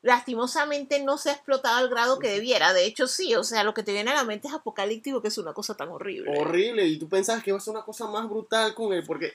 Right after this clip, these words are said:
Speaker 1: Que era básicamente como una alegoría, o sea, te estaban tratando de mostrar una manera bien Mel Gibson cómo los aztecas y los más agresivos exterminaron a los mayas y a otros que eran menos conocidos.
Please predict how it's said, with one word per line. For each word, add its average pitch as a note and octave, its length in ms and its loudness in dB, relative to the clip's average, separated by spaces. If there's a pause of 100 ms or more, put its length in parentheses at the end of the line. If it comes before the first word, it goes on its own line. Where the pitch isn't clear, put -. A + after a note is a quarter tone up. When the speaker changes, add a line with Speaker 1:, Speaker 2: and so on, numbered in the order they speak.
(160)
Speaker 1:
Que C4 120 8
era D4+ 200 12
básicamente D#4 600 8
como C4 160 0
una C4+ 140 6
alegoría, B3+ 680 6
o A3+ 60 0
sea, A#3+ 260 4
te A#3+ 100 2
estaban C#4 300 8
tratando B3+ 380 4
de C#4+ 80 6
mostrar A#3+ 380 4
una B3 160 4
manera G#3+ 340 2
bien A3+ 240 0
Mel A3 200 0
Gibson A3 420 -2
cómo A3 320 0
los F#3+ 540 6
aztecas A3+ 580 0
y G3+ 60 -4
los G3+ 120 -2
más G3 160 -4
agresivos G3+ 400 0
exterminaron F3+ 500 0
a E3+ 60 2
los E3+ 140 -4
mayas - 520 -10 (220)
y A3+ 140 0
a G3+ 140 10
otros G#3 340 2
que F3 160 -2
eran F3+ 260 0
menos F3+ 220 -6
conocidos. C#3 680 -8